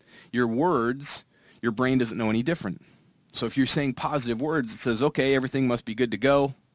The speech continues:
And it starts to shift the way it thinks and believes. And of course, your actions will follow,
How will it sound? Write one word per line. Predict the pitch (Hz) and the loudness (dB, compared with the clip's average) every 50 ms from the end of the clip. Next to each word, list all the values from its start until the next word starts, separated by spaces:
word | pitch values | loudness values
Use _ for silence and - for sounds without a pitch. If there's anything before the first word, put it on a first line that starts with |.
| _ _ _ _ _ _ - | _ _ _ _ _ _ -8
And | - 107 | -8 -4
it | 101 | -4
starts | - - 120 113 - - | -2 -2 -2 -2 -2 -4
to | - 101 | -4 -4
shift | - - 131 117 - | -2 -2 -2 -4 -4
the | - 110 | -8 -6
way | 101 107 107 101 | -6 -4 -4 -4
it | - - | -6 -4
thinks | - 117 113 - - | -4 -4 -2 -2 -4
and | 104 98 | -4 -4
believes. | 101 104 107 107 104 - | -4 -4 -4 -4 -4 -4
And | 110 98 | -4 -6
of | 92 | -6
course, | - - 107 101 - | -6 -8 -8 -6 -6
your | - 98 - | -8 -8 -6
actions | 76 92 110 - - 117 101 92 | -4 -4 -4 -4 -4 -8 -8 -8
will | 95 95 95 | -8 -10 -8
follow, | - - 135 135 135 135 135 127 | -2 0 0 2 2 2 0 0